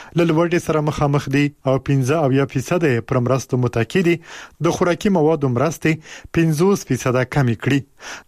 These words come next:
د هغه په وینا، مخکې د خوراکي توکو دغه مرستې هغو کسانو ترلاسه کولې چې د لوږې له بحرانه کړېدل او اوس دا مرسته له هغو کسانو سره کیږي چې د لوږې له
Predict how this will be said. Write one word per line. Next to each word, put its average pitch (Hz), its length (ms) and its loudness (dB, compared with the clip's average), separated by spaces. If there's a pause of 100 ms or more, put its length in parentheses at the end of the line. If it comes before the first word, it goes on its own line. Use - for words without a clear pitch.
(120)
د 170 140 2
هغه 165 240 0
په 143 100 4
وینا، 123 220 2 (480)
مخکې 160 320 0 (480)
د 180 160 2
خوراکي 170 360 0 (120)
توکو 185 340 0
دغه 151 220 0
مرستې 135 480 0
هغو 160 260 0
کسانو 131 380 0
ترلاسه 117 440 -2
کولې 175 360 2
چې 160 80 2 (420)
د 160 140 2
لوږې 170 400 2
له 127 120 0
بحرانه 131 460 0
کړېدل 113 340 0 (300)
او 117 40 2 (120)
اوس 185 180 2 (400)
دا 190 160 2
مرسته 123 400 0 (300)
له 151 140 4
هغو 175 260 -2
کسانو 151 380 0
سره 139 220 0
کیږي 147 300 2
چې 147 100 0 (520)
د - 100 4
لوږې 170 360 2
له 151 40 2